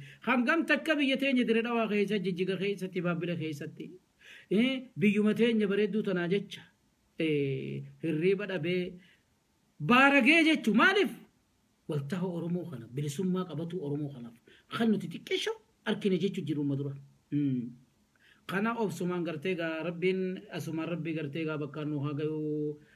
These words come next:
warreen gartee kana gammadu. Alhamdulillah. Khasanii inni nuun gammanne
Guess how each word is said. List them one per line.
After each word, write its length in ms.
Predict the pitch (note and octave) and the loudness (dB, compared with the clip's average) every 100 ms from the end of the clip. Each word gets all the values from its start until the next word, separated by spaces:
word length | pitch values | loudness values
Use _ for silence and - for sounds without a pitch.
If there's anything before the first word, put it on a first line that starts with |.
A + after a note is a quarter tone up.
| _ - | _ -6
warreen 380 | D#3 D#3 F3+ D#3+ | -4 -2 -2 -2
gartee 280 | D#3 F3 E3 | -4 -6 -4
kana 220 | D#3 D3 | -4 -4
gammadu. 440 | D3 D3 C#3 C#3+ | -4 -4 -6 -8
Alhamdulillah. 720 | - G#3 F3+ D3+ D3 C#3+ C#3 - - - | -8 -4 -2 -2 -2 -4 -6 -10 -18 -6
Khasanii 440 | F#3 F#3+ G3 G#3 | -4 -2 -2 -2
inni 160 | G3 G3+ | -2 0
nuun 200 | G3+ F#3+ | 0 0
gammanne 640 | F3+ F3+ F#3+ G3+ G#3 G#3 | 0 2 2 2 -2 -4